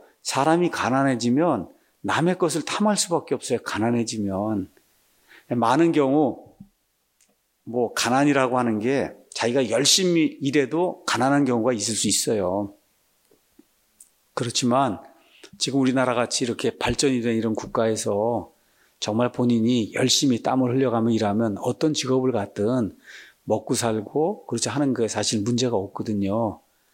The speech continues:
다 자기가 원하는 어떤 그런 특별한 직종만을 자꾸 바라고 하다 보니까 일자리가 없는 거지 실질적으로 그렇지 않잖아요. 그렇죠? 예, 그러니까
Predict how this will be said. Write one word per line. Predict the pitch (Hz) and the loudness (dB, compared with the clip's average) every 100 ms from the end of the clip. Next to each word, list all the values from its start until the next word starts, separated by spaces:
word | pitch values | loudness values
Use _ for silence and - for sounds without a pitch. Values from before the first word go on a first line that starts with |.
| _ _ | _ _
다 | 107 | -2
자기가 | 104 - 120 160 | 0 0 0 2
원하는 | 127 117 127 135 131 | 2 4 4 2 0
어떤 | - 131 | 0 -2
그런 | 107 123 | 0 -2
특별한 | - - - 180 160 | -4 -4 0 2 0
직종만을 | 131 - 143 135 127 | -2 -2 0 2 2
자꾸 | 123 117 - 131 - - - | 0 -2 -2 -4 -8 -18 -6
바라고 | 98 120 131 | 0 2 2
하다 | 131 127 | 2 0
보니까 | 113 117 117 | 0 0 0
일자리가 | 120 107 127 117 120 | 0 0 0 2 2
없는 | 101 107 110 | 0 0 0
거지 | 110 - 107 131 107 - - - - | 0 -2 -2 0 -2 -6 -18 -16 -4
실질적으로 | 202 185 175 160 151 | -2 0 2 2 0
그렇지 | - 110 - | -2 -4 -4
않잖아요. | 95 - 104 92 101 104 87 _ | -4 -4 -4 -2 -2 -4 -6 _
그렇죠? | - 123 123 147 - - - _ | -8 -4 0 0 -2 -14 -20 _
예, | 131 | -2
그러니까 | 123 151 151 170 | 0 2 2 0